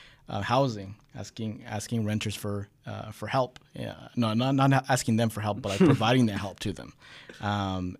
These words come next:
Speaker 1: and, uh, and yeah, I'm just, I'm really proud of, like, the people that you ha-,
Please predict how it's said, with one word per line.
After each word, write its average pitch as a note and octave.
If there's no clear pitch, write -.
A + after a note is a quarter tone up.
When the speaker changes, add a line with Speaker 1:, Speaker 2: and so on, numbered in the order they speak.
Speaker 1:
and, G2
uh, F#2
and A2
yeah, C3+
I'm A#2+
just, B2
I'm B2
really A#2
proud A2
of, G2+
like, G2
the F#2+
people G#2
that F#2+
you G2
ha-, G2